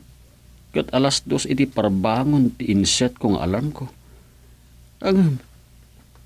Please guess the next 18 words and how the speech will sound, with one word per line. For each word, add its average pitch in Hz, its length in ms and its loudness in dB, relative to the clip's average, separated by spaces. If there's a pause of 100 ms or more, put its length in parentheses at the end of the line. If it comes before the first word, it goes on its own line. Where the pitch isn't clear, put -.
(380)
rining 104 560 2
nakunday 110 480 2
ta 110 160 -2
a 113 80 -2
kulaaw. 117 720 0 (2000)
Ay, 196 480 -2
so, 190 240 0 (720)
ay, 180 320 2
naimbag 127 560 2
pa 135 160 -4
ni 123 160 2
Rosa. 123 560 0 (480)
Pamayat 101 480 0
latta 104 400 -4
ti 95 160 -6
turog 110 480 -2
na. - 240 -12 (880)
Nga 71 160 -8